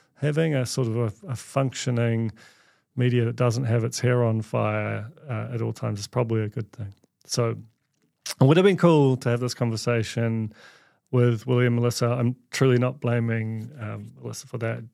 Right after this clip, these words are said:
You know, like, I sent a text, like, genuinely, but, um, but it would have been great to, to know what they think and to sort of have a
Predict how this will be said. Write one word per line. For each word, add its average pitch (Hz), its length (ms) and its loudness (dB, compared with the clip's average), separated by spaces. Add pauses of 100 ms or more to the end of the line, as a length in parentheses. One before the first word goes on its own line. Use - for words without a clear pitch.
You 120 80 -4
know, 110 100 -4
like, 110 200 -6
I - 20 -4
sent 107 220 -6
a - 20 -8
text, - 320 -12
like, 113 140 -6
genuinely, 107 500 -2
but, 120 320 0 (220)
um, 110 720 -2 (720)
but 151 100 8
it 165 40 8
would 175 120 6
have 175 80 4
been 165 140 6
great 135 400 0
to, 123 220 2
to 123 200 0
know 120 280 4
what 127 200 -2
they 117 140 -2
think 117 320 -2
and 107 120 0
to 107 60 -4
sort 113 220 -2
of 98 60 0
have 113 160 2
a 110 180 -2